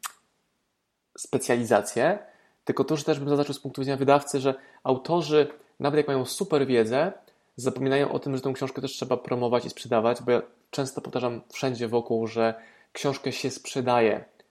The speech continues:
a książka sama się nie sprzedaje. Każda aktywność autora powoduje zwiększenie zainteresowania tą książką. I jeśli mówimy o ilości tytułów,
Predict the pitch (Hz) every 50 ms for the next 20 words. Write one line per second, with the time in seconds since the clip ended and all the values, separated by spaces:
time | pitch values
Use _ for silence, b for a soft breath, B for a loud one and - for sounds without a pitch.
0 | _ - - - - - - 147 131 - - 131 - 135 127 120 117 - 120 120
1 | 113 - - - - 101 113 113 - - - - _ _ _ _ _ _ _ _
2 | _ _ _ _ _ _ _ - 143 143 143 131 139 123 - - - 147 135 131
3 | - - 127 - 131 120 - 135 131 131 127 127 131 123 117 131 123 - - 127
4 | 127 127 123 123 123 b b b b b b b _ _ - - 113 107 120 120
5 | 117 127 120 - 113 123 120 113 - 120 113 - - 110 104 104 - - - -
6 | - _ b b b b b b b b _ - 120 117 120 120 120 117 - 123
7 | 123 - 139 135 131 139 135 139 - 139 135 - - 135 131 160 175 170 - -
8 | 147 - - - - - 120 110 120 156 214 - -